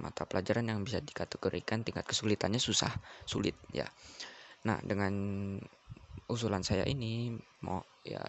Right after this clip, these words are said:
semoga saja bisa diatur bagaimana caranya memulai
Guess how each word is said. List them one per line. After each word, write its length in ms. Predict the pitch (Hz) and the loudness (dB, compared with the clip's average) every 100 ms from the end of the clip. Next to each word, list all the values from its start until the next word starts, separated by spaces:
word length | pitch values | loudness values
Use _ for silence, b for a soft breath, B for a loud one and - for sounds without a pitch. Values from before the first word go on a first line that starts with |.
| - | -2
semoga 400 | 110 101 98 95 | 0 2 2 0
saja 320 | - - 110 117 | -2 -2 -4 -4
bisa 400 | 95 101 101 123 B B B B B - - | -4 -2 -2 -4 B B B B B -20 -4
diatur 420 | 90 92 - 120 - - - - - - - - - | -2 0 0 0 -2 -10 -18 -20 -20 -18 -18 -10 2
bagaimana 480 | 101 95 98 104 117 | 4 4 4 2 2
caranya 480 | - 87 92 110 | 2 2 2 2
memulai 580 | 107 101 98 98 104 101 | 0 0 0 2 2 2